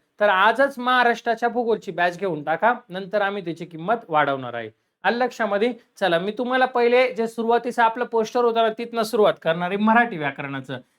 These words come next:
बघा, छत्रपती शिवाजी महाराजांची जयंती होती एकोणावीस फेब्रुवारीला आणि आम्ही त्यानिमित्त एकोणावीस रुपयाला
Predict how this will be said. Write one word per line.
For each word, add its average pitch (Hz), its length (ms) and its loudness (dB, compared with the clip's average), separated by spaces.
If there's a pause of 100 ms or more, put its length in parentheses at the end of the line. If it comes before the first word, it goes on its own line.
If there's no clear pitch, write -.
(100)
बघा, 202 200 -2 (100)
छत्रपती 240 520 -4
शिवाजी 226 400 2
महाराजांची 226 560 0
जयंती 208 400 -4
होती 226 440 -4 (220)
एकोणावीस 233 560 -2
फेब्रुवारीला 202 640 4 (260)
आणि 175 220 0
आम्ही 233 260 -2
त्यानिमित्त 233 460 0
एकोणावीस 233 600 2
रुपयाला 226 420 4